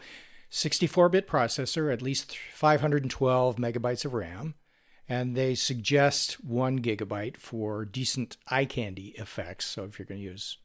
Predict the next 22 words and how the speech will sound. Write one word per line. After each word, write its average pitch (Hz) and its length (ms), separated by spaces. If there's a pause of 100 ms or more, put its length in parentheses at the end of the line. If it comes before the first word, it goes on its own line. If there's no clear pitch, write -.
(120)
flashy 104 500
graphics, 101 680 (500)
one 101 220
gigabyte. 90 400 (1120)
An 165 100
Open 196 360
G 175 200
L 165 140
capable 139 500
three 160 380
D 165 180
graphics 135 640
card, 123 520
and 117 240
mostly 117 440
nvidia, 107 420
A 110 120
T 107 160
I, 101 220
Intel, 98 600
and 92 340
via, 104 480